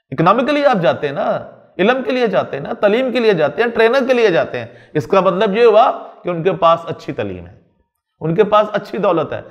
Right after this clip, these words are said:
ان کے پاس اچھی عقل ہے، وہ آپ سیکھنے کے لیے جاتے ہیں۔ اگر آپ یہ، یہ موقف رکھتے ہیں کہ ہم تعلیم حاصل کرنے کے لیے جاتے ہیں،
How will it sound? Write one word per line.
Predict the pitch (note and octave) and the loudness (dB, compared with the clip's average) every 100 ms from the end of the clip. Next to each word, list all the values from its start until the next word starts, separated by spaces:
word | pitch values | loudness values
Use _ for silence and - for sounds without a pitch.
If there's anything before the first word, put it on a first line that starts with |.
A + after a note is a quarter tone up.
| - | -12
ان | E3+ | -2
کے | G3 | -2
پاس | G#3+ G#3 G#3 | 2 2 2
اچھی | G3+ - A#3 | -4 -4 -2
عقل | A3 A3 G3 | 0 2 0
ہے، | B2+ - - _ _ | -2 -6 -20 _ _
وہ | C3+ | -2
آپ | D3+ C#3+ | -2 -2
سیکھنے | C3+ A#2+ A#2 | -8 -12 -12
کے | G2 | -12
لیے | F#2 | -12
جاتے | E2 E2 - F#2 | -14 -18 -20 -20
ہیں۔ | - | -12
اگر | A#2+ C3 | -4 2
آپ | C3+ A#2+ | 2 2
یہ، | C3+ A2+ | -4 -4
یہ | B2 E3 | 0 0
موقف | D#3 D3 D3 | 2 -2 -2
رکھتے | D3+ - D#3 | -4 -2 -4
ہیں | D#3 - - - | -4 -16 -18 -2
کہ | |
ہم | D#3 | 0
تعلیم | D3+ G3 A3+ | 2 2 2
حاصل | G3 D3+ C3+ | 0 -2 -6
کرنے | A#2 A#2 | -8 -8
کے | A2+ | -10
لیے | G#2 | -10
جاتے | F2+ | -10
ہیں، | F#2+ | -14